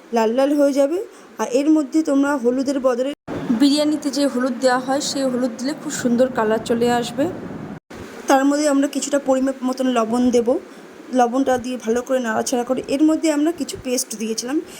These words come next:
সেটা হচ্ছে আদা রসুন বাটা, যেগুলো বেটেছিলাম মিক্সি করে, সেই পেস্টটা। আর কিছুটা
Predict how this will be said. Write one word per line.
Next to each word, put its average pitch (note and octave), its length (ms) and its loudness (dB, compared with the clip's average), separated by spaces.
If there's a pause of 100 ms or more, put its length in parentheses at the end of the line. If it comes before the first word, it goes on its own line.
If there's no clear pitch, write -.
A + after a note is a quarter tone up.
(140)
সেটা D4+ 340 0
হচ্ছে D4+ 280 0
আদা A#3+ 240 2
রসুন B3+ 280 0
বাটা, A#3+ 260 0
যেগুলো A3+ 260 -6
বেটেছিলাম A#3 460 -2
মিক্সি A#3 300 -2
করে, A3+ 200 -2
সেই B3 260 -4
পেস্টটা। B3+ 340 -4 (440)
আর B3 100 -14
কিছুটা - 320 0